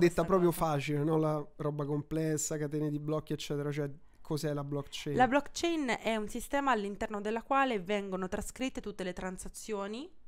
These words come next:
Speaker 1: che
Speaker 2: Ok.
Speaker 1: vengono effettuate.
Speaker 2: Quindi vi è, diciamo, l'immagine è quella di un grande libro.
Speaker 1: Esatto.
Speaker 2: Questa è la tua metafora
Speaker 1: La mia
Speaker 2: preferita.
Speaker 1: metafora è il libro, un libro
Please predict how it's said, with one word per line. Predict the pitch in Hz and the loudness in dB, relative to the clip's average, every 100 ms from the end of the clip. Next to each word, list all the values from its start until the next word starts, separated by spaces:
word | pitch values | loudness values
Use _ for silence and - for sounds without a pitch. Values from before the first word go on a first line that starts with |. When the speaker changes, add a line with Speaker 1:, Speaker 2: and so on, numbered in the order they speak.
| - | -12
Speaker 1:
che | - 220 | -6 0
Speaker 2:
Ok. | |
Speaker 1:
vengono | 165 139 185 | 2 2 -2
effettuate. | - 185 - 165 135 | -4 -8 4 8 8
Speaker 2:
Quindi | 151 165 | 8 4
vi | |
è, | 160 | 4
diciamo, | 165 151 160 160 | 0 0 2 4
l'immagine | 160 175 180 180 180 165 175 175 | 4 4 4 4 4 2 4 4
è | 160 | 4
quella | 165 - | 2 4
di | - | 4
un | 208 185 | 6 8
grande | 226 294 247 185 | 8 8 10 10
libro. | 180 175 170 180 202 220 | 8 4 4 6 8 6
Speaker 1:
Esatto. | 202 | 4
Speaker 2:
Questa | 170 170 | 4 4
è | 175 | 4
la | 180 | 6
tua | 190 | 6
metafora | 175 170 180 180 170 | 6 6 4 4 4
Speaker 1:
La | |
mia | 190 | 4
Speaker 2:
preferita. | 247 277 285 | 6 6 6
Speaker 1:
metafora | 311 320 262 214 | 6 4 4 4
è | |
il | 214 | 4
libro, | 220 262 240 240 226 - | 4 0 2 4 4 0
un | 220 | -4
libro | 226 240 233 233 214 | -2 -2 0 2 0